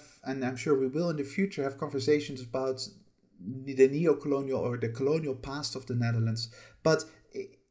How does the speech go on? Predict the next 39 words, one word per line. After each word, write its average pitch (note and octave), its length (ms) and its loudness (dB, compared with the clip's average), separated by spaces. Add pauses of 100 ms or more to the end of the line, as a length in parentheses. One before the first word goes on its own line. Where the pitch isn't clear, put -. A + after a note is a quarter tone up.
(140)
in F#3 140 4
essence, G3+ 460 0
the D#3+ 80 -8
Netherlands D#3+ 320 -6
is D3 120 -8
a D3 80 -12
trading F#3 460 2
nation, A#2 480 -4
and C#3 140 -4
a C#3+ 40 -2
trading F#3 340 2
nation C#3+ 340 -2
means F#3 220 -2
that D3+ 140 -8
you're D3 100 -6
connected D#3 500 -4
to D3+ 100 -2
the B2+ 100 -2
world. A#2 320 -2 (840)
And D3+ 340 2 (380)
that G3 320 4 (100)
kind E3 260 -2
of - 80 0
sentiment D#3 800 -2
is B2+ 320 -2
disappearing D#3 920 -2
and C#3 100 -4
is C3 80 -4
being B2+ 240 -4
replaced D3 720 2 (600)
by C#3+ 500 -2
a C3 140 -6
sense F3+ 580 -4
of B2 300 -4 (540)
our F#3+ 200 6
world D3 280 0
is B2+ 80 -6
very A#2+ 240 -2
scary. G#3 640 0